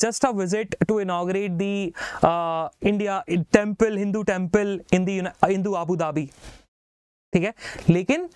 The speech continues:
वो एक है, उसके पीछे एक और चीज़ है। अब आप खुद देखो, अगर ये टेंपल बनेगा तो इस टेंपल से होगा क्या? इस टेंपल से बहुत सारे इंडियंस, they'll get, they'll get, है ना, बहुत सारे इंडियंस, they'll go to United Arab Emirates।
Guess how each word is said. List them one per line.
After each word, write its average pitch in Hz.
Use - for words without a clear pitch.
वो 151
एक 226
है, 220
उसके 180
पीछे 220
एक 185
और 165
चीज़ 135
है। -
अब 175
आप 226
खुद 302
देखो, 185
अगर 180
ये 233
टेंपल 196
बनेगा 160
तो 202
इस -
टेंपल 214
से 277
होगा 196
क्या? 123
इस -
टेंपल 190
से 277
बहुत 190
सारे 214
इंडियंस, 175
they'll 170
get, 208
they'll 175
get, 220
है 185
ना, 302
बहुत 262
सारे 277
इंडियंस, 190
they'll 233
go 247
to 359
United 208
Arab 185
Emirates। -